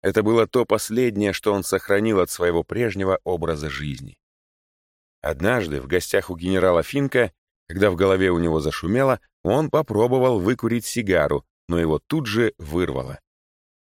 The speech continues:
Тогда у него было такое ощущение, будто это ангел-хранитель, предостерегающий, пощекотал ему глотку. "Не курю, возлюбленный сын мой", с необычайным достоинством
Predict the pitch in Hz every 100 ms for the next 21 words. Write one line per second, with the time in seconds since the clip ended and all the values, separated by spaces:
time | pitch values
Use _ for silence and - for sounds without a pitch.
0 | _ - 87 113 139 139 135 135 139 131
1 | 139 135 123 - 123 - 147 135 127 117
2 | 127 - 123 123 - 131 131 127 135 131
3 | - 127 151 131 - 76 87 90 92 -
4 | 98 98 131 117 110 - - 85 - 82
5 | 85 - 95 87 87 85 80 73 82 71
6 | - - - - _ _ - 123 - 208
7 | 214 220 85 - _ - 92 113 135 131
8 | 101 110 110 123 135 - 151 95 73 69
9 | 67 - _ _ - - 82 73 78 85
10 | 78 71 69 73 - 135 120 104 101 95